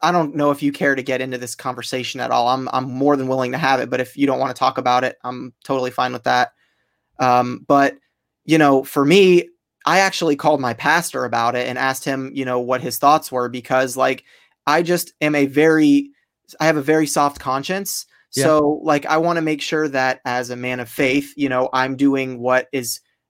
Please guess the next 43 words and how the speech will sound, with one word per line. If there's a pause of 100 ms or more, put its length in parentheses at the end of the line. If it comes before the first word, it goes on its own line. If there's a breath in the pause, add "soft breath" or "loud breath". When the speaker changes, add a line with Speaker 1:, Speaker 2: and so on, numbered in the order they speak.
(140)
Speaker 1:
right
in
the
eyes
of
God.
You
know
what
I
mean?
And, (400)
you
know, (280)
there's, (220)
there's
two
sides
to
it.
I
mean, (160)
the, (420)
and
you
can
look
at
it
from
multiple
ways,
especially
if
you
don't
believe
in
anything
or
you
don't
have,